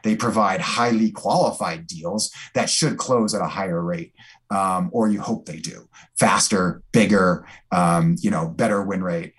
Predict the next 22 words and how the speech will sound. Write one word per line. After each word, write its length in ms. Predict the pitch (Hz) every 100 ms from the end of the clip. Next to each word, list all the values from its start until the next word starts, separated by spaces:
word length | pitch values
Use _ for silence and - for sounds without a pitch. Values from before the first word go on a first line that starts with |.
| - _ -
And 160 | 107
so 340 | 104 120 104 104
you 180 | 131 135
wanna 240 | 120 107
be 100 | 113
able 240 | 101 101 85
to 560 | - 107 95 90 85 104
understand 580 | 104 101 - 101 92
the 60 | 85
pipe 400 | - 117 104 - -
you 160 | 90
drove, 720 | 80 92 92 90 80 82 82 - - - -
um, 440 | 87 85 80 80 - - -
because 500 | 104 117 98 90 87
if 140 | 107
that's 200 | 113 113
not 200 | 113 80
closing 720 | - 120 117 107 104 92 90 90
at 240 | 101 -
the 100 | 95
right 300 | 92 101 90 98
rate, 420 | 107 98 87